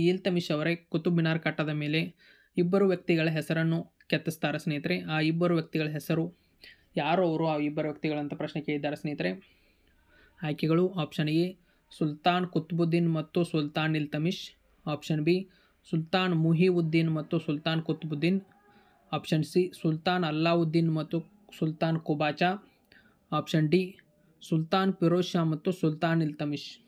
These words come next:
ನೋಡಿ ಸ್ನೇಹಿತರೆ, ನಮ್ಮ ಪ್ರಶ್ನೆಗಳು ನಿಮ್ಗೆ ಇಷ್ಟ ಆದ್ರೆ ನಮ್ಮ ಚಾನೆಲ್ ಲೈಕ್ ಮಾಡಿ ಮತ್ತು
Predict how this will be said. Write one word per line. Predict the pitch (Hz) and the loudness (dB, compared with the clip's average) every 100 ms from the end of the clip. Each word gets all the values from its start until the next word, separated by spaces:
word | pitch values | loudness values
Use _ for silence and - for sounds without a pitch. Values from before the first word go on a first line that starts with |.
| _ _ _ _ _ - _ _ _ _ _ _ 170 | _ _ _ _ _ -20 _ _ _ _ _ _ -8
ನೋಡಿ | 156 151 | -6 -6
ಸ್ನೇಹಿತರೆ, | 156 151 175 | -6 -4 -4
ನಮ್ಮ | 156 151 | -4 -4
ಪ್ರಶ್ನೆಗಳು | 156 147 160 151 | -6 -4 -4 -4
ನಿಮ್ಗೆ | 151 151 | -6 -6
ಇಷ್ಟ | - 147 | -4 -2
ಆದ್ರೆ | 160 180 | 0 -2
ನಮ್ಮ | 151 147 | -2 -2
ಚಾನೆಲ್ | 208 180 151 151 | -2 0 0 0
ಲೈಕ್ | 160 170 | 0 2
ಮಾಡಿ | 170 185 | 2 2
ಮತ್ತು | 156 | 0